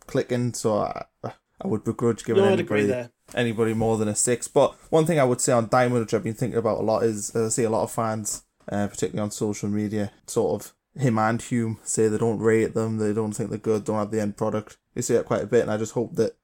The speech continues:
Speaker 1: we don't have a George Honeyman situation whereby where a player who's actually decent seems to get sort of booed out the club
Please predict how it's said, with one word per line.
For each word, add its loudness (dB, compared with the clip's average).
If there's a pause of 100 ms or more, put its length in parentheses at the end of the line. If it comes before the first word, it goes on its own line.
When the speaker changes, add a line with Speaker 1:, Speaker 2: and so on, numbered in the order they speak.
(120)
Speaker 1:
we 0
don't 4
have 2
a 4
George 2
Honeyman 0
situation 0
whereby 2
where 0 (240)
a 0
player 4
who's 2
actually 0
decent -6
seems -2
to -2
get 0 (260)
sort -2
of -8 (200)
booed 2
out 2
the -8
club 0